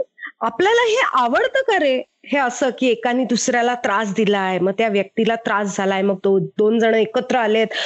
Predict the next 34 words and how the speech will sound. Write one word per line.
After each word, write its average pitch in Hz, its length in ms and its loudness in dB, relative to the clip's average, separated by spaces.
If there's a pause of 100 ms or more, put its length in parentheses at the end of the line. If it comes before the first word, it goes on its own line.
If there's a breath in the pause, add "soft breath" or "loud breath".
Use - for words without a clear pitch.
(160 loud breath)
दोघांनी 233 320 2
मिळून 247 340 2
ठरवून 240 400 0
प्लॅन 311 460 0
करून 320 300 0
त्याला 269 240 2
त्रास 220 380 -2
दिला 170 420 0
वगैरे 220 320 0
वगैरे. 175 280 0 (420 loud breath)
हे 381 60 2
असं 403 220 2 (200)
as 220 40 0
a 330 120 2
human 285 360 2
being 269 440 2 (380 loud breath)
हे - 100 -2
आपल्याला 370 420 0
असं, 403 180 -2 (240)
अ, 220 100 0 (720)
does 233 220 0
it, 480 380 -2
अ, 226 220 0
give 190 240 0
us 370 280 -2
some 349 140 2
satisfaction? 320 1080 -2
काही 262 200 0
प्रकारचं 262 520 -2
असं 254 160 0
एक 247 160 0
विकृत, 262 600 -2
अ, 233 200 0 (400 loud breath)
अ, 175 920 0